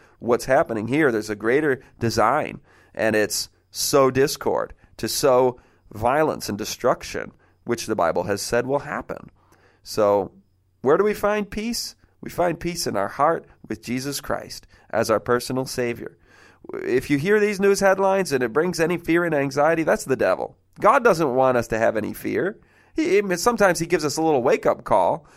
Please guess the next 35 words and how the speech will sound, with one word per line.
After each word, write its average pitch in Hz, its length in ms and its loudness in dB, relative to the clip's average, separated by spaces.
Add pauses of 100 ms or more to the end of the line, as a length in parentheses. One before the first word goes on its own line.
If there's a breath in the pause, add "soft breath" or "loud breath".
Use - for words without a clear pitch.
(260 loud breath)
but 131 160 0
that 190 240 4
drives 175 280 4
us 151 120 -4
to 143 140 -2
our 117 120 2
knees 156 300 -2
in 120 100 -2
repentance. 117 720 -6 (260 loud breath)
And 123 140 -2
in 117 220 0
love 196 200 4
for 202 140 0
Jesus 160 300 -8
Christ, 147 320 0
we 113 80 -8
commit 120 400 -6
fully 170 280 2
to 135 140 -6
him, 135 360 -6 (280 loud breath)
and 113 100 -4
we 120 100 2
receive 180 380 -4
his 190 180 0
love 180 420 2 (200 soft breath)
because 127 260 -2
he 147 140 0
is 220 140 2
a 220 60 2
God 156 240 2
of 120 80 -6
love, 101 400 -2 (240 soft breath)
and 107 120 -6
perfect 131 380 -4
love 139 420 0